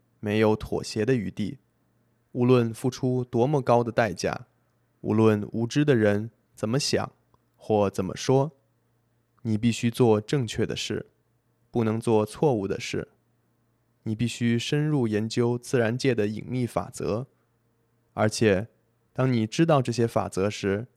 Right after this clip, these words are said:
就应该遵照这些法则安排你的生活，始终运用理性和常识。你必须明辨重要的和不重要的，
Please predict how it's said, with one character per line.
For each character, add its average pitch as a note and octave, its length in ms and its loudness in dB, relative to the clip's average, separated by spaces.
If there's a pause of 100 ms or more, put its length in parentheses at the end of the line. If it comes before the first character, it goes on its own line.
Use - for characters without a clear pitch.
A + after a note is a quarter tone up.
(360)
就 B2+ 200 0
应 C3 160 -2
该 C3 200 0
遵 D#3 240 -2
照 D3 220 2
这 A#2 100 -6
些 A2+ 160 -2
法 - 220 -2
则 - 340 -6 (380)
安 C#3+ 180 -4
排 A#2+ 200 -4
你 A#2 100 -2
的 - 140 -10
生 A2+ 240 -6
活， - 320 -6 (640)
始 A2 280 -2
终 D#3 360 2 (240)
运 B2 180 0
用 A2+ 240 2
理 G2+ 140 -4
性 B2+ 280 -6
和 G#2+ 140 -4
常 G2 320 -6
识。 - 380 -10 (1700)
你 A2+ 120 -2
必 A#2+ 140 0
须 B2 260 -2
明 A#2 240 -2
辨 A#2 380 2
重 D#3+ 180 -2
要 A2 220 0
的 - 220 -8 (360)
和 A#2+ 160 -2
不 - 180 -4
重 C#3 200 0
要 G#2+ 200 -2
的， - 240 -12